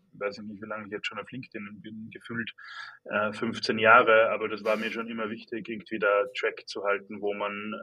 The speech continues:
ähm, wo man welch-, wo welche Kontakte auch sind, ja, und das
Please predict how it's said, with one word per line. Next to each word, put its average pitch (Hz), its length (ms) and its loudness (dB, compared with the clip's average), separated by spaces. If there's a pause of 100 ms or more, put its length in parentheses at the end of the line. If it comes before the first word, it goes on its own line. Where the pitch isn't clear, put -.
ähm, 101 380 -6 (500)
wo 107 140 -4
man 104 400 -2
welch-, 104 300 2
wo 113 180 4
welche 123 260 6
Kontakte 113 520 2
auch 101 80 -6
sind, 107 320 -6 (160)
ja, 101 160 -6
und 107 340 -12
das - 340 -8